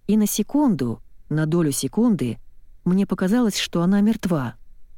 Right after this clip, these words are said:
Я осторожно потряс её, и Дейзи проснулась. «Тебе вообще-то пора уже на сцену», сказал я. «Окей», отозвалась она. «Тебе надо бы как-то протрезветь»,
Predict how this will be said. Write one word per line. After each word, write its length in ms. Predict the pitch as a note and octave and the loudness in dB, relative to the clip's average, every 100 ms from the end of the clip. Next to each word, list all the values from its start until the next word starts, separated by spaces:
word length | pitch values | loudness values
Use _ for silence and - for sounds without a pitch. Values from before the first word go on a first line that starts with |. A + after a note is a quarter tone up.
| - - | -20 -10
Я 160 | C3 D3 | -4 -4
осторожно 480 | - E3 E3+ D3+ D3 | -2 0 0 0 -2
потряс 460 | D3 F#3+ A#3 B3 | -4 0 0 0
её, 340 | D3+ B2+ A#2+ - - - - | -2 -2 -4 -6 -16 -20 -8
и 100 | F#3 | -2
Дейзи 300 | F3+ A#3+ A3+ | 2 2 2
проснулась. 720 | A3+ A#3 - F3 C3+ A#2 - - - - - - - | 0 -2 0 -2 0 -4 -8 -12 -20 -20 -20 -20 -10
«Тебе 280 | - D3 E3 | -6 -2 0
вообще-то 500 | D#3 - - F3+ A3 | 0 -2 -4 -2 -2
пора 240 | E3+ D#3+ | 0 0
уже 180 | D#3+ F3 | 0 0
на 120 | G3 | 0
сцену», 560 | - - D4+ A#3 C3 - - - | -2 0 2 2 0 -6 -14 -16
сказал 420 | - - D#3 E3 | -10 -4 -2 0
я. 320 | D3+ C3+ A#2+ - - - - - - - - - | 0 -2 -4 -8 -18 -20 -20 -20 -20 -20 -18 -6
«Окей», 580 | C4 - E3+ G#3 A#3+ - - - - - - | -4 -2 -2 -2 -2 -8 -20 -20 -20 -20 -14
отозвалась 600 | - - C#3+ D#3 C#3+ - | -8 -6 -2 -2 -2 -2
она. 340 | E3 C#3 A#2 - - - - - - - | -4 -2 -4 -8 -20 -20 -20 -20 -20 -18
«Тебе 280 | - D#3+ D#3+ | -6 -2 0
надо 260 | D3+ D3 D3+ | 0 -2 -2
бы 140 | D#3+ | -4
как-то 340 | - D#3+ - E3 | -4 -8 -4 -4
протрезветь», 720 | F#3+ - A3 A3 C#4 - | -2 0 0 2 0 -2